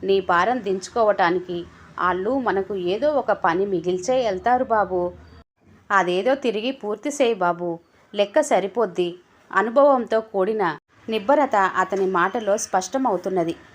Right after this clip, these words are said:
"క్రిష్, ప్లీజ్, నేనున్నాను, అన్నీ సర్దుకుంటాయి. నీ క్షోభ తీరుతుంది.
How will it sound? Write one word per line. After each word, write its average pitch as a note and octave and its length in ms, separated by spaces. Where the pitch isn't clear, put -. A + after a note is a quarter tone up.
"క్రిష్, - 340
ప్లీజ్, A3 560
నేనున్నాను, A#3 600
అన్నీ G3 260
సర్దుకుంటాయి. G3 760
నీ A3+ 120
క్షోభ A#3 400
తీరుతుంది. G#3+ 640